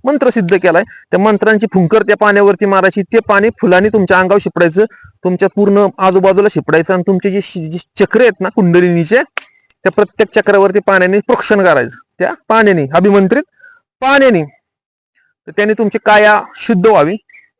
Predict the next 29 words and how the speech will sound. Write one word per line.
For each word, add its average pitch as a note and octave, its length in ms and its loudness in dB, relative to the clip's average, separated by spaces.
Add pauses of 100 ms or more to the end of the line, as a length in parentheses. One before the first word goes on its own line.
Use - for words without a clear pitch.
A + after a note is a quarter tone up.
(320)
आणि D#3+ 200 -8 (100)
ते G3 40 0
पाणी G3 260 0
प्राशन F#3+ 520 -2
करायचं, E3 280 -2
प्र-, F#3+ 220 -6
आणि D#3+ 180 -2
डोळ्याला F#3+ 360 2
पण C4 120 -2
पाणी D3 240 0
लावायचं, B2 340 -4 (120)
प्रार्थना F#3+ 400 -2
करायची F3+ 460 -4 (180)
तुमच्या D#3+ 520 -2
दे-, C#3+ 200 -6
अं, C3+ 600 -4 (100)
इष्टदेवतेची, E3 760 -2 (540)
किंवा D#3 300 -14
"आमचा D#3+ 260 -4
ही E3+ 200 2 (380)
ह्या - 280 -6
शक्तींचा E3+ 400 -4
प्रभावापासून D#3+ 600 -4
मला E3 140 -2
मुक्त G3 340 -2
कर, G#3 120 0 (360)
मला D3+ 180 -2
भक्ती G3+ 320 -6
करायची." B2+ 420 -2